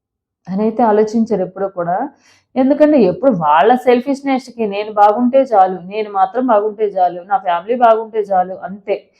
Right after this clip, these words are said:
థర్డ్ పార్టీతో నేను బాగున్నానా లేదా, అంతే తప్ప అసలు నా కోసం ఇంత పరితపించే పర్సన్ నా లైఫ్లో వచ్చారు అంటే వాళ్ళకి నేను ఏం చేస్తున్నాను అన్న ఫీలింగ్ అనేది వీళ్ళకి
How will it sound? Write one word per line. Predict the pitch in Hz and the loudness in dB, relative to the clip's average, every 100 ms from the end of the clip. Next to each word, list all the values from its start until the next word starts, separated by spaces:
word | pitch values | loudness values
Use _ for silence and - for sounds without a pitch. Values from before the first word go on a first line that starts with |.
| _ _ | _ _
థర్డ్ | 190 185 | -2 0
పార్టీతో | 185 185 180 254 | 0 -4 -2 -2
నేను | 269 277 | 0 2
బాగున్నానా | 262 247 247 240 233 226 | 4 4 4 0 -2 -2
లేదా, | 208 180 - _ _ _ _ _ _ _ | -2 -4 -10 _ _ _ _ _ _ _
అంతే | 180 220 165 185 226 | -8 -6 -4 2 2
తప్ప | 247 262 - 170 170 175 - _ _ _ _ | 4 0 0 -8 -10 -10 -14 _ _ _ _
అసలు | 196 262 226 | -6 -2 0
నా | 202 202 | 0 0
కోసం | 220 240 285 269 - | 2 2 2 -2 -4
ఇంత | 202 233 254 277 | -4 -2 -2 2
పరితపించే | 247 233 240 262 240 262 240 | 2 2 0 -6 -10 -8 -4
పర్సన్ | 208 208 208 220 202 226 | 0 0 0 -4 -4 -6
నా | 233 196 | -6 -6
లైఫ్లో | 180 170 233 233 294 | -4 -4 -4 -2 0
వచ్చారు | 262 208 202 - 254 262 254 262 269 | 2 0 -2 -6 0 2 4 2 2
అంటే | 240 202 180 190 247 | 0 -2 -8 -8 -4
వాళ్ళకి | 254 277 285 | -2 -2 -2
నేను | 285 220 185 | -6 -6 -8
ఏం | 214 294 | -6 -4
చేస్తున్నాను | 339 330 320 285 262 247 247 | 2 0 0 -2 -2 -2 -4
అన్న | 233 214 240 254 254 262 254 | -6 -6 -6 -6 -4 -4 -4
ఫీలింగ్ | 220 226 269 294 | -4 -4 -4 -6
అనేది | 285 285 302 | -4 -4 -2
వీళ్ళకి | 240 208 233 | -2 -4 -6